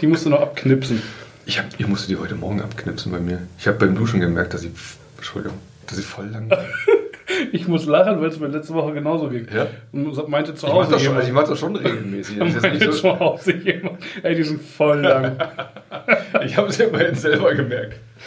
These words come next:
Speaker 1: Das ist immer, wenn du überarbeitet bist, wachsen die Fußnägel
Speaker 2: Ja,
Speaker 1: schneller.
Speaker 2: ja, ja,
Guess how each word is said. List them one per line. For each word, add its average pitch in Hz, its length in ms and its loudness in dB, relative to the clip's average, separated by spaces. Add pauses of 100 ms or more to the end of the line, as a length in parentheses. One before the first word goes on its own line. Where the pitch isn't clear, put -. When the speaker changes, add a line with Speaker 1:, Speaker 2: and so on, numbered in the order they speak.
(520)
Speaker 1:
Das 139 120 2
ist 151 60 -4
immer, 180 160 2
wenn 175 80 2
du 170 80 2
überarbeitet 147 520 2
bist, 131 180 -4
wachsen 139 220 -4
die 131 60 -2
Fußnägel 135 260 -2
Speaker 2:
Ja, 160 180 6
Speaker 1:
schneller. 120 380 2
Speaker 2:
ja, 120 160 2
ja, 123 280 -4